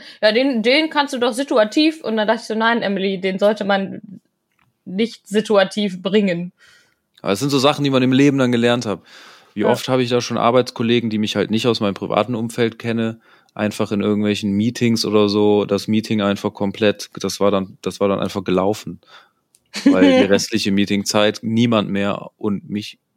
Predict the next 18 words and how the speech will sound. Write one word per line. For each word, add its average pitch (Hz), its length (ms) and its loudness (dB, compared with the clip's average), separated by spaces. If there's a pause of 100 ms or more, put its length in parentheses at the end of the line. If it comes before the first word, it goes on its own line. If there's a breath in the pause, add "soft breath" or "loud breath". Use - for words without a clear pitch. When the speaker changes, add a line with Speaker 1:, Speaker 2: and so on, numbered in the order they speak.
(140)
Speaker 2:
mit 110 160 -12
inbegriffen 110 520 -10
nicht 101 140 -6
mehr 98 100 -4
klarkam 87 640 -2
auf 87 160 -6
das, 98 220 0
was 101 100 -6
da 113 100 2
<laughs> - 0 -
gerade 151 400 2 (140)
gesagt 120 580 -4
wurde. 123 300 -10 (1300 loud breath)
Obwohl 113 320 2
einfach 127 260 4
so 123 60 4
Speaker 1:
Ja, 123 80 6
Speaker 2:
Sachen 139 220 4